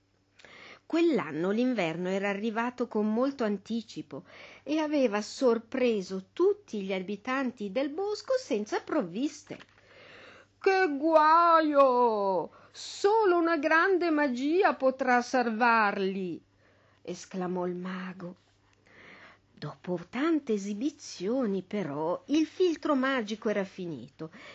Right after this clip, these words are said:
e le erbe che servivano a prepararne uno nuovo erano nascoste sotto la neve.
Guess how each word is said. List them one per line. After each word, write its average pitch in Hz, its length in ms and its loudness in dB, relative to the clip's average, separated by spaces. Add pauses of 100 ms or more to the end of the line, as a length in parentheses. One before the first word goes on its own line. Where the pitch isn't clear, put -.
(100)
e 392 200 2
le 240 160 4
erbe 170 440 -2
che - 100 -10
servivano 185 800 -4
a 151 60 -6
prepararne 165 960 -4 (240)
uno 220 320 0
nuovo 147 600 -10 (300)
erano 339 560 -2
nascoste 285 1300 -4
sotto 339 500 -2
la 349 180 4
neve. 165 480 -6